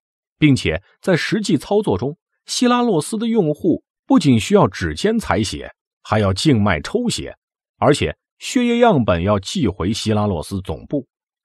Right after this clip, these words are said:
两周以后才能拿到结果。这份结果还很有可能是错的。伊丽莎白的谎言中还有一项关于监管。一直以来，希拉洛斯都游走在监管的灰色地带。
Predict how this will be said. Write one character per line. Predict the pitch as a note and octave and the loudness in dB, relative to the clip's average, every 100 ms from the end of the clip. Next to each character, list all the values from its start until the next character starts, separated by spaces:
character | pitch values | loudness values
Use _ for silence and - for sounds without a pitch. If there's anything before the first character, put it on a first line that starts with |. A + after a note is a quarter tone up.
| _ _ _ - | _ _ _ 0
两 | C3 A#2+ C3 | 2 2 2
周 | C3+ C3 | 4 4
以 | F#2+ | 2
后 | E2 - G3 | -2 0 0
才 | G#2 F#2+ | 0 -2
能 | F#2+ | 0
拿 | D#2 D#2+ | -2 -2
到 | D#2 | -4
结 | D2 D2 | -6 -10
果。 | - - - _ _ _ _ - | -10 -14 -16 _ _ _ _ -2
这 | A3+ | 0
份 | F#3+ E3+ | 2 4
结 | D3 G#3 | 2 2
果 | G2+ D2+ G2 _ _ | 0 -2 -2 _ _
还 | - F#2+ | -4 -2
很 | F#2+ A2 | 0 0
有 | G#2+ G2+ | 2 0
可 | - | -4
能 | C2+ C#2+ | -8 -8
是 | F2+ | -8
错 | D#2+ - F3 D#2+ | -2 2 2 0
的。 | - C2+ _ _ _ _ _ _ _ _ | -8 -14 _ _ _ _ _ _ _ _
伊 | A3+ B3 | 2 4
丽 | F#3+ | 4
莎 | - A3 | 2 0
白 | G#3 C3+ | 2 0
的 | E3 | -2
谎 | - E2 C#2+ | -2 -4 -2
言 | D2 E3 | -4 -2
中 | F#3+ G3+ _ | -2 -4 _
还 | - F3+ | 0 2
有 | G#3+ G2+ | 4 2
一 | G#2 | 0
项 | - B2+ F2+ | 0 -2 -2
关 | F#3 G3 | -4 -4
于 | F3 | -4
监 | - - A#3+ A#3 | -6 -4 -4 -4
管。 | D2 - - - _ _ _ _ _ _ _ _ _ _ _ | -6 -8 -12 -18 _ _ _ _ _ _ _ _ _ _ _
一 | C3 C#3 | 2 4
直 | B2 | 4
以 | B2+ | 2
来， | D#2 D2+ A#2 _ _ | 0 -4 -6 _ _
希 | - C#3 | 2 4
拉 | B2+ | 6
洛 | A#2+ G2 | 4 0
斯 | F2+ A2+ | -4 -4
都 | G2+ A2+ | -2 0
游 | F2+ F2+ | 0 -2
走 | A#2 D2 | -2 -6
在 | D2 D#2+ | -6 -4
监 | - B2+ A#2 | 0 2 0
管 | E2 C2 | -4 -8
的 | D2+ | -10
灰 | - G#3 A3 | -4 -4 -2
色 | A2 | -4
地 | D#2+ D#2+ | -4 -6
带。 | D#2 C#2+ | -10 -10